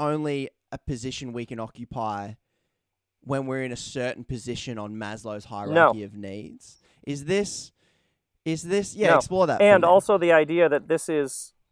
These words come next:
Speaker 2: that this is somehow a threat to security. It's a different kind of security. So, so, for, so,
Speaker 1: Hmm.
Speaker 2: so one
Speaker 1: Tell
Speaker 2: thing
Speaker 1: me
Speaker 2: about
Speaker 1: more.
Speaker 2: mystery. A mystery is not something that you can't know.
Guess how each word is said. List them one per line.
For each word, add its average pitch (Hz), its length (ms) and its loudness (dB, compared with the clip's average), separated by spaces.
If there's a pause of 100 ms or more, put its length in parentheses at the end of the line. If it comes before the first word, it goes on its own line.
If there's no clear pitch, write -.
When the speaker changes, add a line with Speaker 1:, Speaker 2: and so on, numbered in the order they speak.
(1800)
Speaker 2:
that 135 140 -6
this 185 180 0
is 165 100 -4
somehow 156 460 4
a 139 140 0
threat 160 520 2
to 151 120 -8
security. 117 640 -4
It's - 140 -6
a 147 40 0
different 139 340 -2
kind 165 260 4
of 113 100 -4
security. 82 500 -8 (1500)
So, 156 280 8
so, 202 200 4
for, 214 300 0
so, 165 200 4
Speaker 1:
Hmm. 170 60 -10
Speaker 2:
so 202 200 4
one 196 200 6
Speaker 1:
Tell 226 60 -2
Speaker 2:
thing 208 80 4
Speaker 1:
me 196 40 2
Speaker 2:
about 165 180 4
Speaker 1:
more. 151 60 -4
Speaker 2:
mystery. 131 420 -6 (540)
A 156 80 4
mystery 165 840 0 (260)
is 147 160 -2
not 160 340 4
something 160 420 0
that 139 100 -4
you 131 140 -6
can't 151 340 0
know. 123 420 0